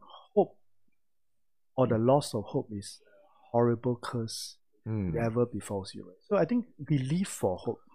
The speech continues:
Speaker 1: Whether the
Speaker 2: Mm.
Speaker 1: hope is for a better tomorrow,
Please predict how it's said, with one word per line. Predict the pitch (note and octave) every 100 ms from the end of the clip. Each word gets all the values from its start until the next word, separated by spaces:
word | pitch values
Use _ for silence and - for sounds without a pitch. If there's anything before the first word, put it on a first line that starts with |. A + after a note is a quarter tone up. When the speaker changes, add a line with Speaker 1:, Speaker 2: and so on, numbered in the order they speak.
| - _ _ _ -
Speaker 1:
Whether | D#3 G3+
the | B2
Speaker 2:
Mm. | E3
Speaker 1:
hope | F3 A#2+
is | -
for | A2
a | G2
better | A2 - B2+
tomorrow, | A#2 G#2 G#2+ A2 A2 A2